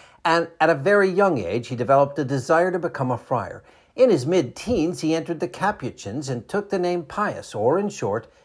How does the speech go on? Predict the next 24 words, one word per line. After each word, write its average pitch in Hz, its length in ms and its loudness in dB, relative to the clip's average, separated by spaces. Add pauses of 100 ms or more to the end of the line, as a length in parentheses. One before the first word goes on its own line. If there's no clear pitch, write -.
(120)
Pio. 104 380 -6 (360)
In 151 160 0
nineteen 170 540 0
ten, 104 340 -6 (220)
he 147 140 -2
was 151 180 0
ordained 151 580 0 (240)
and 90 140 -10
assigned 147 400 0
to 175 100 -2
the 180 120 -4
convent 139 560 -2 (200)
of 92 140 -6
Santa - 440 -2
Maria 139 440 2
del 139 220 2
Grazie 156 800 -2
in 107 180 -6
San 110 280 -6
Giovanni 160 840 -2 (240)
Rotondo. 101 680 -6 (340)
On 127 140 0
September 135 500 0
twentieth, 151 560 0